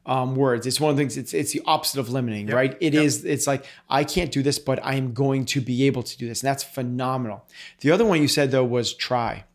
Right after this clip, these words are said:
Speaker 2: Mm.
Speaker 1: And try is a limiting word,
Speaker 2: Mm.
Speaker 1: um, where it's like, "I'm going to try to do
Speaker 2: Yeah,
Speaker 1: this."
Speaker 2: that's
Speaker 1: It's
Speaker 2: such a good
Speaker 1: almost
Speaker 2: point.
Speaker 1: setting up like,
Speaker 2: Yeah.
Speaker 1: "Hey, I'm gonna put a little bit of effort in this, but
Speaker 2: Yeah.
Speaker 1: the expectation is I'm gonna
Speaker 2: I'm gonna
Speaker 1: fail."
Speaker 2: put half foot in, half,
Speaker 1: Yeah,
Speaker 2: you know, other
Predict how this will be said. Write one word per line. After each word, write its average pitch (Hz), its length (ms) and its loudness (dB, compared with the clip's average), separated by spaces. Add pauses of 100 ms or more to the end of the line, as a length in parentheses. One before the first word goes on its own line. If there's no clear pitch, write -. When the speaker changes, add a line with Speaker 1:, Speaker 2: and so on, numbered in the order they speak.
Speaker 2:
Mm. 160 180 2
Speaker 1:
And 131 100 0
try 156 300 2
is 160 140 4
a 135 60 0
limiting 135 360 2
word, 131 240 2
Speaker 2:
Mm. 175 260 2 (280)
Speaker 1:
um, 135 180 2
where 143 180 4
it's 143 120 2
like, 139 120 0
"I'm 156 200 0
going 160 200 2
to 147 200 -2
try 151 580 2
to 127 160 -4
do 139 80 2
Speaker 2:
Yeah, 135 80 4
Speaker 1:
this." 131 120 -2
Speaker 2:
that's 127 40 -2
Speaker 1:
It's 135 100 -4
Speaker 2:
such 143 100 -6
a - 20 4
good 180 60 4
Speaker 1:
almost 220 200 6
Speaker 2:
point. 147 80 2
Speaker 1:
setting 175 240 4
up 180 160 0
like, 143 220 2 (260)
Speaker 2:
Yeah. 143 120 2
Speaker 1:
"Hey, 233 100 6
I'm 220 100 6
gonna 262 140 2
put - 100 -6
a 247 40 4
little 226 100 6
bit 180 80 6
of 202 100 6
effort 190 60 0
in 175 80 2
this, 165 100 2
but 160 140 2
Speaker 2:
Yeah. 143 60 2
Speaker 1:
the 165 100 8
expectation 160 500 2
is 127 60 -2
I'm 131 80 -2
gonna 135 140 0
Speaker 2:
I'm 156 80 2
gonna 135 80 4
Speaker 1:
fail." 165 100 4
Speaker 2:
put 104 80 -4
half 147 260 2
foot 147 140 0
in, 143 140 -2
half, 175 100 4
Speaker 1:
Yeah, 240 140 6
Speaker 2:
you - 20 6
know, 156 60 4
other 147 100 0